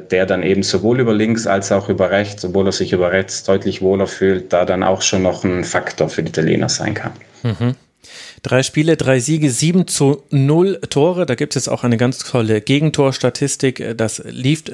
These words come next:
Speaker 2: läuft schon seit über tausend Minuten sehr, sehr gut für Italien. Aber du hast es auch angesprochen, mindestens ab der fünfundfünfzigsten Minute schwer zu bewerten, weil ab dann spielte Wales in Unterzahl. Ethan Ampadu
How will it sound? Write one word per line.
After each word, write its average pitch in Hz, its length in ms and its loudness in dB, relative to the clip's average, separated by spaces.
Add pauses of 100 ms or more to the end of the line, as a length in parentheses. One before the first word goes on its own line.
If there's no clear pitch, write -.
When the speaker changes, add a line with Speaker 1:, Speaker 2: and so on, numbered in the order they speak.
Speaker 2:
läuft 131 300 0
schon 131 100 2
seit 120 180 0
über 151 220 0
tausend 147 340 2
Minuten 151 480 2
sehr, 135 340 0
sehr 131 260 2
gut 160 320 -2 (420)
für 156 280 0
Italien. 160 560 0
Aber 165 160 2
du 170 80 2
hast 160 160 0
es 143 100 -6
auch 143 180 -2
angesprochen, 160 960 0
mindestens 147 520 0
ab 151 140 -4
der - 80 2
fünfundfünfzigsten 156 880 0
Minute 147 640 2 (140)
schwer 135 580 2
zu 151 160 -4
bewerten, 131 640 2
weil 131 340 2
ab - 200 -4
dann 127 260 2
spielte 131 420 -4
Wales 120 300 2
in 127 140 -4
Unterzahl. 110 640 0 (420)
Ethan 190 340 2
Ampadu 143 540 0